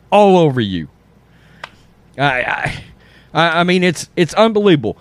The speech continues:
We wanna be apolitical. That he should, I mean, horse shit. That's a false statement. You absolutely wanna be political, and you've chosen your side. Congratulations. Yeah.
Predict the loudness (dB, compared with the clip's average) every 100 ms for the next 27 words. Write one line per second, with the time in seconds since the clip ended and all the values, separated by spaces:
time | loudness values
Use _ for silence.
0 | _ 0 4 4 4 2 0 -2 2 0
1 | 0 0 2 4 2 -4 -10 _ _ _
2 | -2 0 0 0 -2 -6 -8 -10 -16 0
3 | 0 2 -2 -10 _ -20 2 4 4 2
4 | -8 _ _ _ -8 -6 -2 2 0 0
5 | -12 _ _ _ _ _ _ _ _ -2
6 | 0 0 0 2 4 2 0 -2 -2 -8
7 | -6 -6 0 0 0 -4 -2 0 0 0
8 | 0 0 -2 2 2 2 -2 -4 0 -2
9 | -2 0 0 2 -2 -4 -6 -4 -6 -8
10 | -16 -20 -20 _ _ _ -6 2 2 2
11 | -2 -4 -6 -10 -20 -20 _ _ _ _
12 | _ _ _ 0 2 2